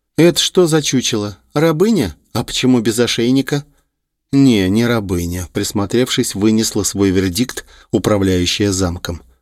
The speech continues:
«Это дочь одной тут пьяницы, где-то на кухне работает».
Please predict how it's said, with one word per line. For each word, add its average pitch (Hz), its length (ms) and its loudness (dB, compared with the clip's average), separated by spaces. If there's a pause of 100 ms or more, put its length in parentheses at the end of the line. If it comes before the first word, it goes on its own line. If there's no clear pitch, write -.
«Это 160 280 2
дочь 143 340 2
одной 117 300 0
тут - 340 -6 (100)
пьяницы, 95 600 -2 (340)
где-то 117 340 2
на 123 140 0
кухне 107 300 -2
работает». 95 540 -4